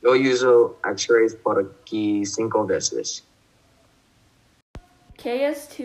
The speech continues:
Speaker 2: experiencia con imagen médicos?
Speaker 1: En mi experiencia, yo pienso que los ama-, imagen médicos ayudan a mí mucho con mis heridas. Yo confío en mis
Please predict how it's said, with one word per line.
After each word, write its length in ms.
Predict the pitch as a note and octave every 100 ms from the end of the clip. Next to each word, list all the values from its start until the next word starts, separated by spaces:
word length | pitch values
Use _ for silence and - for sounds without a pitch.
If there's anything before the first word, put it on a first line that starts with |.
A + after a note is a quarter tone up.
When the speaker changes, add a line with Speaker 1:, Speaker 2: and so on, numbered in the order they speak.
| B3
Speaker 2:
experiencia 1000 | A#3+ - A3+ A3 G3 F#3+ F#3 G3 F3+ F3+
con 240 | - F#3
imagen 760 | - F#3 F3+ F3+ A3+ F#3 F3+ A3 - - -
médicos? 800 | F3 D#3+ - - - - - _ _ _ _ _ _ _ _ _ _ _ _ _ _ _ _ _ _ _ _ _ _ G2
Speaker 1:
En 80 |
mi 180 | A2+ C#3+
experiencia, 880 | C3 - - G#2+ G2+ G2 G#2 G2 G2 F#2+ _
yo 320 | - A#2+ A#2+ - -
pienso 420 | A#2 G#2+ G#2+ G#2+
que 100 | -
los 380 | G2 F#2+ - -
ama-, 300 | G2 G#2 G#2+ - -
imagen 500 | G#2 G#2+ B2+ A2+ G#2+
médicos 560 | F#2+ G2 G2 G2 - -
ayudan 420 | F#2+ A2 G#2+ F#2+
a 80 | G2
mí 400 | G2 F#2+ G2 G2 _ _ -
mucho 500 | A2+ B2 A#2+ A#2 G#2
con 300 | - G2 F#2+
mis 420 | F#2+ F#2+ F#2+ - F2+
heridas. 680 | F#2+ F#2+ E2+ - - - - _ _ _ _ -
Yo 180 | A#2+ A#2+
confío 560 | A#2+ A#2 A2 A2 G#2
en 200 | F#2+ G2+
mis 360 | G2 G2 -